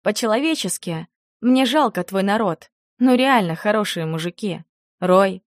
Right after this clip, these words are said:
Радим. И я бы очень хотела им помочь, но в роли свахи себя не представляю.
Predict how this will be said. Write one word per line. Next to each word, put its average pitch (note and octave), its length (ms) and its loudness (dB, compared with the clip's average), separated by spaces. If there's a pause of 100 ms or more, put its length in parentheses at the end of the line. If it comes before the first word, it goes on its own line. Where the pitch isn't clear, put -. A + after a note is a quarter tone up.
(180)
Радим. G3 640 0 (380)
И C#4+ 80 0
я D#4 180 4
бы C#4 140 2
очень C4+ 360 0
хотела C#4+ 480 2
им A3+ 200 0
помочь, A#3+ 600 -2 (320)
но A3 260 4
в G3+ 60 -2
роли A#3 260 4
свахи B3 540 -2
себя G3+ 360 -4
не G#3+ 120 0
представляю. F3 920 -4